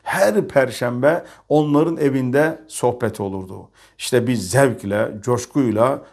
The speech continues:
o eve, o sohbete giderdik. Şimdi bu insanlar o kadar muhterem insanlar ki, yani Hoca Efendi'nin hani, e, sırtlarında kamplara, öğrenci kaplı-, kamplarına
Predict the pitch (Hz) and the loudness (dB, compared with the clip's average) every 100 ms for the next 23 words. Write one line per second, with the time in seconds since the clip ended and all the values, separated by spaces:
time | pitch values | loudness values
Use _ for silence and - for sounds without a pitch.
0 | _ 147 151 120 107 123 - 123 117 107 | _ 2 4 4 2 -2 -4 -6 -6 -8
1 | 104 104 107 98 95 - - - - - | -8 -8 -8 -8 -10 -14 -18 -20 -20 -20
2 | _ _ _ - - - - _ - - | _ _ _ -20 -20 -20 -20 _ -8 0
3 | 143 139 117 139 139 131 - 120 117 123 | 0 0 -2 -2 -2 -2 -2 0 2 0
4 | - - - 131 127 113 107 104 - 110 | -2 -8 -6 0 2 2 -2 -6 -4 -4
5 | 110 101 - 101 95 104 107 107 92 - | -4 -6 -8 -6 -4 -4 -6 -8 -10 -12
6 | _ _ - - _ - 135 147 123 110 | _ _ -20 -20 _ -2 2 4 2 -2
7 | - _ _ _ _ _ 127 131 143 135 | -8 _ _ _ _ _ -2 2 2 2
8 | 131 123 127 135 117 127 120 113 - _ | -2 0 -2 -2 0 0 0 -4 -12 _
9 | _ - 120 120 117 107 - - 131 123 | _ -2 2 2 0 -4 -8 -4 -4 -4
10 | 131 135 143 143 139 156 160 - _ _ | 2 2 4 4 4 4 2 -8 _ _
11 | _ _ - 131 135 127 139 139 135 123 | _ _ -6 -2 -2 0 2 2 2 2
12 | 135 139 147 147 - 127 - 127 127 - | 4 4 4 2 -2 -4 -4 -4 -6 -6
13 | - 123 113 117 120 123 156 - | -4 -4 -2 -2 0 2 0 0